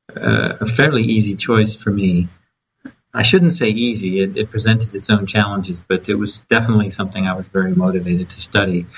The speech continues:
And by the time I was partway through my studies, um, I was re-, beginning to realize that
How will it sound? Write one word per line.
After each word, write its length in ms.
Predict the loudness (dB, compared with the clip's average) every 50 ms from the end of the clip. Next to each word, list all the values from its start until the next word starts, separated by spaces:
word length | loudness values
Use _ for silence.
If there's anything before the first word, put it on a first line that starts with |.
| -12 -12 -12 -14 _ _ 2
And 260 | 2 2 2 2 2
by 120 | 2 2
the 100 | 2 0
time 240 | 0 0 2 2 2
I 80 | 2 0
was 100 | 0 -2
partway 320 | 0 0 0 0 0 -4
through 200 | -6 -2 -2 -2
my 120 | 0 -2 -4
studies, 560 | -2 0 0 2 2 2 0 -2 -4 -4 -2
um, 320 | -2 -2 -4 -8 -12 -14 -16 -20 -16 -10
I 120 | -8 -8
was 480 | -6 -6 -8 -8 -10 -10 -14 -18 -18 -16 -12 -8
re-, 240 | -2 2 2 2 2
beginning 460 | 2 0 0 2 2 4 2 2 -2
to 100 | 0 2
realize 440 | 2 4 4 2 2 0 -2 -4 -4
that 280 | -4 -4 -4 -6 -12